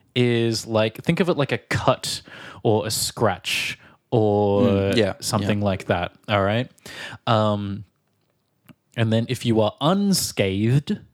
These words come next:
Speaker 1: then you are uncut, unscratched.
Speaker 2: Unaffected.
Speaker 1: Yeah,
Speaker 2: Yeah.
Speaker 1: unaffected.
Speaker 2: Mm-hmm.
Speaker 1: So to get through something unscathed means unaffected in a negative way.
Speaker 2: Yeah.
Speaker 1: Right? So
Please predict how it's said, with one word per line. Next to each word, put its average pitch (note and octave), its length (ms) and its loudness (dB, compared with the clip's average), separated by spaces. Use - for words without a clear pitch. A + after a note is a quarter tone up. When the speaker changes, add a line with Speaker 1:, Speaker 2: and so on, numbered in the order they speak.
Speaker 1:
then A#2 200 2
you A2+ 160 2
are A2+ 120 2
uncut, A#2 880 -2
unscratched. A2 800 -2
Speaker 2:
Unaffected. - 580 -2
Speaker 1:
Yeah, D3+ 180 4
Speaker 2:
Yeah. F#2+ 220 -2
Speaker 1:
unaffected. A2+ 540 -2
Speaker 2:
Mm-hmm. G#2+ 220 -4
Speaker 1:
So A2+ 520 2
to - 180 -4
get A#2+ 260 -2
through B2+ 200 0
something A2+ 460 -2
unscathed A2 960 -2
means G#2+ 480 0
unaffected A#2 640 0
in G2+ 120 0
a G#2 60 0
negative G2 520 -6
way. G#2 300 -10
Speaker 2:
Yeah. G2 160 -4
Speaker 1:
Right? A2 360 0
So A2+ 420 2